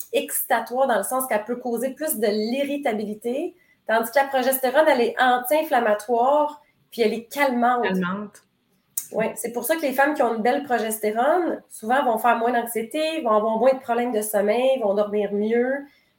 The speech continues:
Speaker 1: euh, vont avoir moins d'irritabilité, et cetera. Donc,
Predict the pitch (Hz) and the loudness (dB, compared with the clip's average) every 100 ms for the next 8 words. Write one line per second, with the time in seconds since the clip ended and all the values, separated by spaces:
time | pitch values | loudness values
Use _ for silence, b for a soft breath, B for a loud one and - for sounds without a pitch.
0 | - 190 190 190 190 - 190 185 202 202 | -4 0 2 4 2 0 -2 2 2 2
1 | 220 214 202 202 202 190 190 - 240 233 | 0 0 -2 -2 -2 -2 -4 -4 -4 -4
2 | 196 185 185 196 - _ _ _ - 233 | -4 -4 -2 -4 -6 _ _ _ -2 0